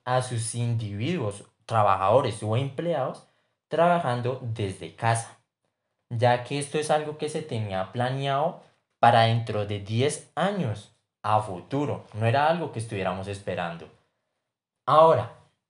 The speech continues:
como les digo, no voy a profundizar en todo, sin embargo, pues, para futuros capítulos en los cuales estaré hablando y tocando un poco más el tema a fondo de cada una de esas organizaciones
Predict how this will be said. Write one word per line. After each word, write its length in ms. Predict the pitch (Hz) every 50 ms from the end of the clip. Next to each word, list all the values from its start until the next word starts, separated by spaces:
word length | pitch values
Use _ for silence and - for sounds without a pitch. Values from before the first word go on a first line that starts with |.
| _ _ _ _ _ _ _ _ _ _ _ _ _ _ _ _ _ _ _ _ _ _ _ _ _ _ _ _ _
como 240 | - 151 147 151 151
les 200 | 151 151 143 143
digo, 240 | 170 165 190 190 185
no 140 | 190 196
voy 120 | 202 220 220
a 80 | 214
profundizar 560 | 214 214 202 - 202 180 143 127 - 92 87 107
en 140 | 120 113
todo, 160 | - 117 131 156
sin 160 | - 143 127
embargo, 420 | 120 110 101 104 101 120 113 113
pues, 220 | 151 147 139 120 113
para 260 | - 117 110 110 110
futuros 600 | 113 113 107 107 - 127 131 135 139 147 151 151
capítulos 840 | - 156 143 139 - 165 160 156 - - 123 120 127 135 147 - - _ _ _ _
en 80 | - 107
los 120 | 107 107
cuales 260 | - 104 101 110 113 123
estaré 300 | 127 - - 110 101 92
hablando 380 | 95 107 113 120 120 120 113
y 40 | 110
tocando 360 | - - - - 107 110 113
un 80 | 113 113
poco 240 | 123 120 120 127 123
más 200 | 123 120 117 123
el 180 | 120 117 113
tema 320 | - 127 131 123 101 87 87
a 40 |
fondo 360 | 87 - 113 123 135 123 110 98
de 140 | 92 95
cada 160 | - 107 104 120
una 140 | 123 127
de 60 | 131 127
esas 140 | 127 123
organizaciones 880 | - 127 120 123 123 113 110 110 101 90 - - 110 123 123 110 - -